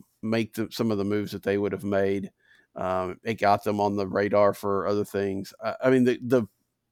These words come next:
the level of attention that the Cardinals get on the national stage went up tremendously because of Mark McGwire. I mean, it was, I mean, you remember those, or those years of the,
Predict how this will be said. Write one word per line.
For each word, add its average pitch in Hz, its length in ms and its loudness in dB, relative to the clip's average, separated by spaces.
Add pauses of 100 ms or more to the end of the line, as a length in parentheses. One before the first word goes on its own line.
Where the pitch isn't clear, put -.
(180)
the 123 100 6
level 135 680 8
of 104 240 0 (100)
attention 113 460 0
that 92 100 -8
the - 60 -18
Cardinals 104 320 0
get 98 200 -2
on 95 140 -2
the 92 60 -6
national 98 360 -4
stage - 480 -6 (580)
went 113 260 0
up 101 260 -2
tremendously 95 960 -2
because 92 300 -6
of 85 120 -10
Mark 82 260 -8
McGwire. 71 260 -2
I 92 60 -2
mean, 104 160 -2
it 147 140 4
was, 147 400 0 (200)
I 131 60 -2
mean, 131 80 2
you 208 100 2
remember 104 360 2
those, 104 300 -2
or 123 200 2
those 107 260 0
years 110 320 2
of 104 100 -2
the, 98 100 -4